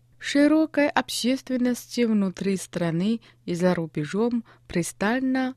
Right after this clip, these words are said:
следит за прогнозами роста Китая на этот год и период тринадцатой пятилетки, две тысячи шестнадцатый и две тысячи двадцатые годы,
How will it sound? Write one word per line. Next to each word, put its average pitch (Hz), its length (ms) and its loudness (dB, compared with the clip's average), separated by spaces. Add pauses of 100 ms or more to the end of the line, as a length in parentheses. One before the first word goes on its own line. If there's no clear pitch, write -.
следит - 800 -6 (100)
за 170 300 -4
прогнозами 214 880 -2
роста 180 480 -4
Китая 175 600 -4
на 156 280 -4
этот - 320 -12
год - 340 -6 (260)
и 233 80 -4
период 196 560 -2 (600)
тринадцатой 185 960 -2 (200)
пятилетки, 196 800 -4 (300)
две 180 140 -2
тысячи 226 720 0
шестнадцатый 202 1080 0
и 175 120 -2
две 151 200 -6
тысячи 262 580 -2
двадцатые 185 720 0
годы, 151 500 0